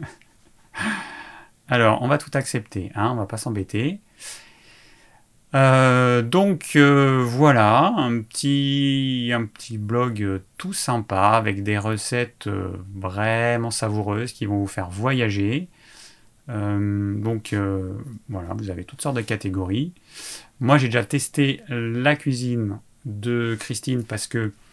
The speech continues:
euh, l'été dernier, on a eu un, un petit stage de yoga pendant deux jours, et donc c'est elle qui a cuisiné, c'était super bon. Vraiment, c'est très bon. Je suis difficile,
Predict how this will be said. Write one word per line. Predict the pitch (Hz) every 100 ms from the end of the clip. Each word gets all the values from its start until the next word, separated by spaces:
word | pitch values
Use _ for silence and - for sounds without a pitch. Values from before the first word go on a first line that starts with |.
| _ - - - _ -
euh, | 107 107 101 98 101 101 101
l'été | 98 117 127
dernier, | 120 120
on | 113 104 101
a | 104
eu | 104 101
un, | 95 92 95 -
un | 104
petit | - 147
stage | - 139
de | 110
yoga | 113 104 98 107 190 - - - _ - - - _ _
pendant | - 113
deux | 117 120
jours, | 110 135 135
et | 107
donc | 127
c'est | 131 123
elle | 131
qui | -
a |
cuisiné, | 101 101 95 101
c'était | 110 98
super | - 107 101 92
bon. | 98 - _ _
Vraiment, | 110 110 117
c'est | 113 110
très | - 110
bon. | 104 - _ _ _ _ _ _
Je | -
suis | -
difficile, | 104 101 98 98 87